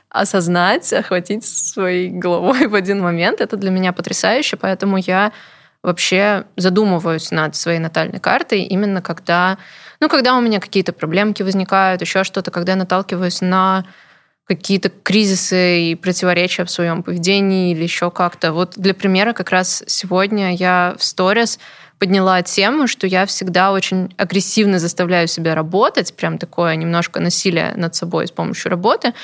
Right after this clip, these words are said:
и что у меня это было, походу, всегда. Я вот недавно обнаружила, что я ещё десять лет назад, а, очень агрессивно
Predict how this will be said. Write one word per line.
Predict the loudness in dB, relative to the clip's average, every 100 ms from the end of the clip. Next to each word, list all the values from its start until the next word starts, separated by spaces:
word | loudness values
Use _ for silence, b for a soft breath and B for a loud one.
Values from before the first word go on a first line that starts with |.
| B -4
и |
что | 0 2
у |
меня | 2 0
это | 0
было, | 0 2 0
походу, | -2 -2 -2 0
всегда. | -4 -4 -4 -2 -4
Я | -6
вот | -8 -6
недавно | -2 -2 -2 -6
обнаружила, | -4 0 0 2 0 -2
что | -4 -4 -2 -2
я | 0 0
ещё | 0 -2 -2
десять | -2 -2 -2
лет | -2
назад, | -2 0 0 -2 -10 B B B B
а, | -4 -2 -4 -4
очень | -4 -2 -2 -2 -4 -8 _
агрессивно | -6 -2 -2 0 0 2 2 0